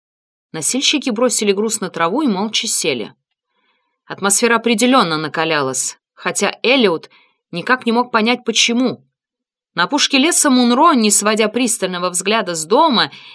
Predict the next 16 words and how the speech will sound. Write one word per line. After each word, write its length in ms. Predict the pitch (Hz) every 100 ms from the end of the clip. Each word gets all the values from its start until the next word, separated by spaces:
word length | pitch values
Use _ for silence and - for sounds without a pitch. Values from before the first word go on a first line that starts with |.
| -
и 160 | - 196
поля, 420 | - 214 180 151
посоветовался 880 | 185 185 208 233 320 294 294 - 277
с 120 | -
Кахегой. 720 | - 247 - 165 127 110 - _ _ _ _ _ _ _ -
Прошло 340 | 175 - 190
двадцать 540 | 170 196 185 160 147
минут, 400 | 156 151 220 - - _ _ _ _ -
но 120 | 170
никаких 580 | 175 - 165 247 277 -
признаков 600 | 240 262 247 226 214 -
присутствия 600 | 214 208 214 208 - 202
людей 400 | 196 180 190 185
по-прежнему 800 | - 139 143 175 220 220 202
не 100 | 185
обнаруживалось. 920 | 170 151 143 135 - 107 101 - -